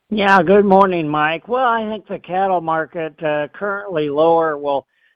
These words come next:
probably soon turn higher. Uh, th-, this Chinese story is, is intriguing, and what I call, Mike, the, the China stocks or the, the China commodities, copper,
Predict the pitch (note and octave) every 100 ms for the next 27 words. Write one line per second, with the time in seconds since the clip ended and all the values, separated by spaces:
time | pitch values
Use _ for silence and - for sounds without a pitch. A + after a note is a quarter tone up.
0 | _ - - A#3+ A#3+ G3+ E3 D3+ - F3+
1 | F3+ C#3+ D#3 D#3 D3 C3+ D3+ D#3+ D#3+ D#3
2 | - _ _ - D#3+ D3 D3 D3 D3 D3
3 | E3 A3 G#3+ D#3 D3 - - G#3+ G3 F#3
4 | G3 F#3 - G3 E3 D3 C#3+ C#3+ C#3+ C#3+
5 | C3 C3+ D3 D#3 C3 C#3+ C#3 B2 F3 F3+
6 | D3+ D3+ C#3 C#3+ D3+ C3+ C3+ C3+ _ -
7 | _ - D#3 F3+ G#3+ A3 F#3+ G3 G3 F3+
8 | F3 F3+ - - D3+ - D3 C#3 - D#3+
9 | E3 F#3 F#3+ - - F#3+ F#3+ F#3 - -
10 | - D3+ C#3+ D3 D3 D#3+ D#3 D3 - F3
11 | F#3 E3+ D3+ - D#3 C#3+ D3 D#3+ E3 F3+
12 | F3 - - _ _ _ - D#3 F3 -
13 | F#3+ G3 F3+